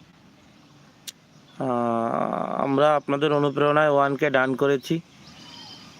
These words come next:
আর আপনারা যদি ভালোবাসা দেন, ইতিপূর্বে আমরা আরো সামনে যেতে পারি। আপনাদের ভালোবাসায় আমরা অনেকটাই এগিয়ে যেতে পারি।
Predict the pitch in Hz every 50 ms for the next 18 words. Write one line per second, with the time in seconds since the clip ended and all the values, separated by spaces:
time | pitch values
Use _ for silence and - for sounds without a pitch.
0 | - - - - - - - - - - - 131 123 117 117 117 117 113 - -
1 | - - - - - - - - - - - - - - - - - - - -
2 | - - - - - - - 135 143 135 135 123 127 139 131 131 131 131 131 131
3 | 131 139 127 131 135 131 131 - - - - - - - - - - - - -
4 | - - - 131 135 135 123 131 127 123 131 127 127 127 127 123 127 127 - -
5 | 127 123 127 123 120 135 123 135 127 120 127 120 131 127 - - - - - -
6 | - - - - - - - - - - - - - - - - - - - -
7 | - - - - - - - 131 123 127 117 117 127 123 127 123 127 123 131 135
8 | 131 127 127 127 127 123 123 127 123 - 139 135 135 131 127 123 131 135 127 131
9 | 131 - 139 127 135 127 131 135 - - - - -